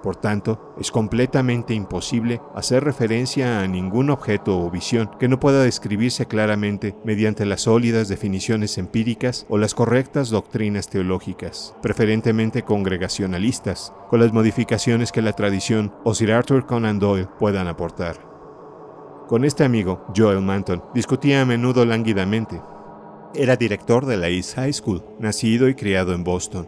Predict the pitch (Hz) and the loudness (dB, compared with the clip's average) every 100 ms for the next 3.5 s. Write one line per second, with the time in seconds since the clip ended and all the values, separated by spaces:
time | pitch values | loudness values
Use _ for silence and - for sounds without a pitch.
0 | - 113 117 117 110 117 120 117 117 113 | -10 -4 -2 -2 -2 0 2 2 4 4
1 | 113 110 113 110 104 113 113 110 101 107 | 4 0 -2 -2 0 2 2 0 -2 -4
2 | 92 98 - 110 107 110 98 98 101 95 | -4 -4 -2 -2 0 0 0 0 0 0
3 | 92 - 107 95 90 | -4 -2 -2 -2 -6